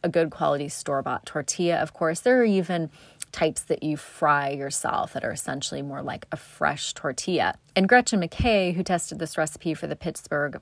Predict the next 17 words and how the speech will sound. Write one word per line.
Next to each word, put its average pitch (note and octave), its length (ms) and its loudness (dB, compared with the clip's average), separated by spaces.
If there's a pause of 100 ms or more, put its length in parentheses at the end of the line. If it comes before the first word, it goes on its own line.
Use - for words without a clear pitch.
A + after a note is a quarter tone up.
(120)
Post - 340 -4
Gazette, E3 500 2 (160)
admitted G#3+ 460 8
that F3+ 100 2
she C#4 260 4
didn't A3 220 6
have A#3 220 4
a G3+ 60 -2
tortilla D#3+ 400 0
press, D#3 300 0
so F3+ 80 0
she C#4 220 0
rolled G3 380 4
these E3+ 180 2
out D#3 180 6
by D3+ 120 -4
hand. D#3+ 720 -2